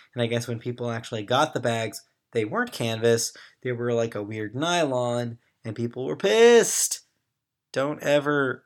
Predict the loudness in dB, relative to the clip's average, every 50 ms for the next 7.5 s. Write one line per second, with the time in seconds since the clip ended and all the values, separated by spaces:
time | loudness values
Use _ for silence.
0 | _ -6 -4 -2 0 2 2 2 2 0 0 -2 -2 0 0 0 0 -2 -6 -4
1 | 0 2 2 2 2 0 0 0 0 -2 -2 -6 -6 -6 -6 -8 -10 -16 _ _
2 | -6 -4 -4 -4 -4 -4 -6 -6 -8 -12 -14 -16 _ _ -20 _ _ _ _ -4
3 | -2 0 0 0 0 -2 -2 -4 -4 -6 -8 -10 -12 -12 -14 -14 -14 -14 -14 -14
4 | -16 -18 -16 -16 -16 -12 -8 -8 -8 -8 -8 -8 -10 -10 -10 -10 -12 -12 -12 -12
5 | -14 -14 -16 -16 -20 _ _ _ _ _ _ -8 -6 -4 -4 -4 -4 -6 -8 -10
6 | _ _ _ _ _ -20 -20 -20 _ _ _ _ _ _ _ _ 0 6 8 8
7 | 8 8 8 6 6 6 6 2 -4 -10